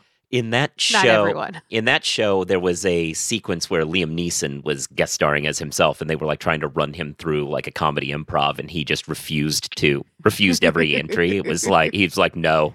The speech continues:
Speaker 1: to everything.
Speaker 2: Which is the
Speaker 1: Uh,
Speaker 2: opposite of what you're supposed
Speaker 1: yeah,
Speaker 2: to do.
Speaker 1: exactly. And
Speaker 2: Yeah.
Speaker 1: that, that pretty much sums up my improv skills, I think.
Speaker 2: Well,
Speaker 1: Um,
Speaker 2: well, again, I'm not asking you to act, you know,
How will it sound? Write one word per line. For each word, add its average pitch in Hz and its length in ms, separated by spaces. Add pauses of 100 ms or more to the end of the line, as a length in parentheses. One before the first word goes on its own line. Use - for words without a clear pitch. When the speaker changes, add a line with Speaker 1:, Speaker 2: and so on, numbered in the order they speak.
(140)
Speaker 1:
to - 160
everything. 110 480 (140)
Speaker 2:
Which 240 100
is 214 60
the 196 80
Speaker 1:
Uh, 190 240
Speaker 2:
opposite 180 340
of 156 100
what 170 140
you're 180 140
supposed - 320
Speaker 1:
yeah, 127 60
Speaker 2:
to 107 40
do. - 20
Speaker 1:
exactly. 95 440
And 98 80
Speaker 2:
Yeah. - 80
Speaker 1:
that, 104 260 (500)
that - 260
pretty 107 180
much 82 140
sums 73 300
up 69 160
my 69 180
improv 73 420
skills, - 460
I - 120
think. - 420
Speaker 2:
Well, 87 180
Speaker 1:
Um, 82 60
Speaker 2:
well, 359 160
again, 339 360
I'm 220 220
not 247 220
asking 240 420
you 214 220
to - 240
act, 208 420
you 220 180
know, 180 380